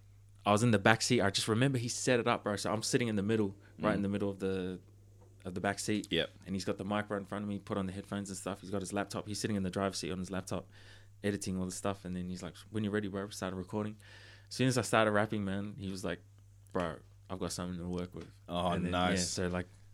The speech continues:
Speaker 1: that's how
Speaker 2: And that's
Speaker 1: we,
Speaker 2: the
Speaker 1: yeah,
Speaker 2: So
Speaker 1: that's
Speaker 2: I've
Speaker 1: how we
Speaker 2: always
Speaker 1: clicked.
Speaker 2: wondered that too.
Speaker 1: Yeah.
Speaker 2: I always wondered the connection 'cause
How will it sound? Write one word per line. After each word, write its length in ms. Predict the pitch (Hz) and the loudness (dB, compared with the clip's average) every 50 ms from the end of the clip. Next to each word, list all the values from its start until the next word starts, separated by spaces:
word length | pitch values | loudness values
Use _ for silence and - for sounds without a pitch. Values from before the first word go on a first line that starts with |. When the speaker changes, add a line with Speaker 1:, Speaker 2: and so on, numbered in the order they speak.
| - - | -2 4
Speaker 1:
that's 220 | 104 104 104 - - | 4 4 4 4 2
how 300 | 110 101 101 98 92 92 - | 4 4 4 4 2 0 0
Speaker 2:
And 140 | 104 104 95 | 0 2 6
that's 180 | 107 110 104 107 | 8 8 10 10
Speaker 1:
we, 120 | 113 110 | 10 10
Speaker 2:
the 100 | - - - - - - | 8 6 -2 -16 -10 -2
Speaker 1:
yeah, 220 | 101 98 98 92 85 - - - - - | 2 4 4 4 4 0 -8 -14 -8 0
Speaker 2:
So 140 | - 160 | 6 10
Speaker 1:
that's 120 | 147 143 156 | 10 12 12
Speaker 2:
I've 40 | 123 | 12
Speaker 1:
how 60 | - | 12
we 60 | 160 175 | 12 12
Speaker 2:
always 140 | 190 190 165 | 12 12 12
Speaker 1:
clicked. 100 | 143 139 | 12 10
Speaker 2:
wondered 260 | 143 156 147 131 98 101 | 8 8 8 8 8 8
that 180 | 98 95 - | 6 6 6
too. 200 | - - 135 104 | 6 6 6 8
Speaker 1:
Yeah. 60 | 92 | 10
Speaker 2:
I 20 | 90 | 10
always 240 | 113 127 135 135 123 | 10 10 10 8 6
wondered 260 | 117 120 120 117 98 | 4 4 4 4 2
the 80 | 104 98 | 0 0
connection 340 | - 110 113 113 - - 98 | 0 2 2 2 0 -2 0
'cause 240 | - 104 98 92 - | 2 2 2 2 0